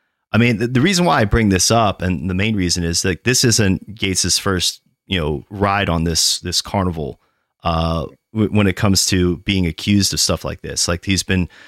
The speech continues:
accused of having an inappropriate relationship with his adopted son. Um, and then there was other also accu-, accusations too, um, uh, surrounding him about sex and human trafficking.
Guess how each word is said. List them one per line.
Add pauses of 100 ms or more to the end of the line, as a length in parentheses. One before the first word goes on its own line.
(160)
accused
of
having
an
inappropriate
relationship
with
his
adopted
son. (580)
Um,
and
then
there
was
other
also (160)
accu-, (140)
accusations
too, (400)
um, (260)
uh,
surrounding
him
about
sex
and (120)
human
trafficking.